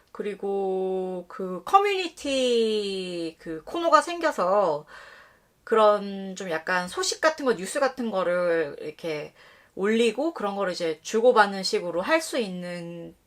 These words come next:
짤막한 영상을 올리거나 혹은 사진을 올릴 수 있는 그러한 것, 게시판 같은 역할을 하는 것도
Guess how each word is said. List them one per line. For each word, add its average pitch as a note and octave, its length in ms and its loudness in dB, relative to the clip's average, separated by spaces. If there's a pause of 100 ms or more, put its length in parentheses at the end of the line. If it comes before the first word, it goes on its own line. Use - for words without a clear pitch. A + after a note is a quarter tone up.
(340)
짤막한 D#4+ 360 0
영상을 G3 400 -2
올리거나 F3+ 420 -2
혹은 A#3 200 -2
사진을 E4 380 -2
올릴 F#3 280 0
수 - 160 -8
있는 F3+ 360 -8 (420)
그러한 G#3 760 2
것, F3+ 340 0 (160)
게시판 E4 440 2
같은 C4 240 0
역할을 F3+ 300 -4
하는 D4 320 -2
것도 G3 580 4